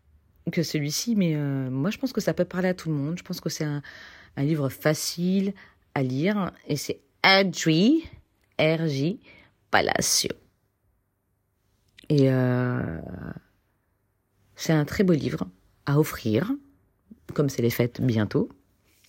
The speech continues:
Et après, j'en ai un autre. Euh, ah, voilà. J'avais dit, ah non, j'allais juste faire une référence littéraire, pas deux. C'est Sylvain Tesson. On est loin du développement personnel, hein.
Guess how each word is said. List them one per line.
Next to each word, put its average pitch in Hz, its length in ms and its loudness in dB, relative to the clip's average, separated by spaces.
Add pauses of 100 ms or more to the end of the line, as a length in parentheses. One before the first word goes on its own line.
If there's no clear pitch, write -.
(1200)
Et 165 180 4
après, 240 280 4
j'en 185 340 2
ai 202 180 4
un 180 240 4
autre. 208 560 0 (160)
Euh, 151 160 2
ah, 175 240 0
voilà. - 200 0 (480)
J'avais 277 200 -2
dit, - 160 -10
ah - 60 -10
non, - 120 -10 (220)
j'allais 285 260 2
juste 233 180 -8
faire 202 180 4
une 190 120 4
référence 170 480 0
littéraire, 143 440 -2
pas - 140 0
deux. - 240 -4 (1160)
C'est - 200 -2
Sylvain 180 360 0
Tesson. 175 320 -2
On 156 80 2
est 147 100 6
loin 175 420 6
du 196 100 4
développement 131 480 2
personnel, 123 420 0
hein. 165 140 -2